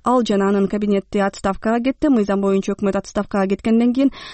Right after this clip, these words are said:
жаңы курамды парламент түзүшү керек. Жаңы өкмөт куралганча бардык министрлер милдетин аткарууну уланта берет. Ал эми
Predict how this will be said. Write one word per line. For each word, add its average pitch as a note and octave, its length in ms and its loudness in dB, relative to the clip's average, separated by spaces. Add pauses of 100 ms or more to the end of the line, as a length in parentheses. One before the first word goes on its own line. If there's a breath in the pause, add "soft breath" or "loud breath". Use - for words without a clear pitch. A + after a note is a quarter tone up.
(160 loud breath)
жаңы A#3+ 260 0
курамды G#3+ 360 0
парламент G3 480 0
түзүшү G3 260 -4
керек. F#3 380 -2
Жаңы G3+ 240 0
өкмөт F#3+ 240 -4
куралганча G#3 480 0
бардык G3 320 0
министрлер G3+ 540 0
милдетин G3+ 360 0
аткарууну G3 420 0
уланта G3+ 280 0
берет. B3+ 220 0
Ал G3+ 100 2
эми F#3+ 220 2